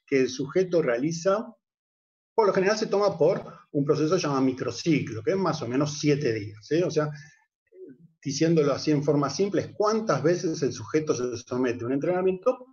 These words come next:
por semana, ¿sí? Después tenemos la intensidad, que acá está puesto en un color un poquito diferente con relación a la tonalidad de los otros, porque es lo que nos vamos a basar nosotros.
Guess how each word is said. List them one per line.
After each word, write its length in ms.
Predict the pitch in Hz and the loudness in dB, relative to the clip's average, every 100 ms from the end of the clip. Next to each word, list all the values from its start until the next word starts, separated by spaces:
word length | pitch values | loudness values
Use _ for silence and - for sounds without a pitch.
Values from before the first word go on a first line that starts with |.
| - | 0
por 180 | 175 175 | 0 0
semana, 400 | 151 117 107 - _ _ | -4 -4 -8 -16 _ _
¿sí? 320 | - 208 269 - - - - - - | -2 0 0 -6 -18 -18 -20 -20 -2
Después 160 | 254 302 | 0 2
tenemos 240 | 262 185 | 2 2
la 120 | 143 | 4
intensidad, 880 | 165 196 165 127 120 - 247 175 110 | 4 2 2 0 0 0 2 0 -2
que 120 | 120 | -4
acá 140 | 113 170 | 0 0
está 240 | 170 147 | 2 0
puesto 240 | 160 - | 0 0
en 80 | 143 | 0
un 100 | 147 | 2
color 360 | 135 127 143 139 | 2 2 2 2
un 100 | 131 | -4
poquito 540 | 113 131 127 120 113 | -10 -8 -4 -2 -4
diferente 480 | 117 113 131 170 147 | -6 -2 0 0 0
con 100 | 110 | -4
relación 560 | 107 110 110 113 139 131 | -6 -6 -6 -4 -2 0
a 60 | |
la 140 | 123 117 | 0 -2
tonalidad 420 | 120 117 123 143 | -4 -2 2 4
de 60 | 151 | 2
los 180 | 170 | 2
otros, 240 | 175 170 - | 2 2 0
porque 200 | 165 135 | 0 2
es 60 | 143 | 2
lo 80 | 139 | 2
que 100 | 113 | 0
nos 140 | 110 | -4
vamos 280 | 120 127 120 | -4 -4 -6
a 20 | |
basar 420 | 95 76 - 131 127 | -10 -12 -8 -8 -4
nosotros. 360 | 117 170 - | 0 0 -2